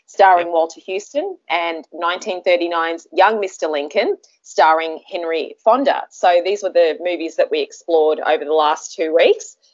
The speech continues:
Speaker 1: Uh, how did you find the subject matter in these, Matt?
Speaker 2: Well, I only had the sketchiest knowledge of, uh, Lincoln up until now, and, uh,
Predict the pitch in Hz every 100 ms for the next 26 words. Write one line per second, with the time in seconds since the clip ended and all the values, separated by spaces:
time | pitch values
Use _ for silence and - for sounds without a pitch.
0 | _ - 180 175 180 269 349 339 339 233
1 | 190 - 185 - - 175 165 160 156 156
2 | 160 180 226 269 _ _ _ _ _ _
3 | - - - _ 135 147 143 - - 147
4 | 165 180 165 143 139 131 127 123 - -
5 | 147 - 143 117 - 113 120 127 127 120
6 | 120 107 107 101 107 95 110 110 110 123
7 | 107 107 87 73 52 - - 107 - 104
8 | 131 123 110 101 92 90 101 82 113 110
9 | 104 95 82 - _ _ _ _ _ _
10 | - 101 117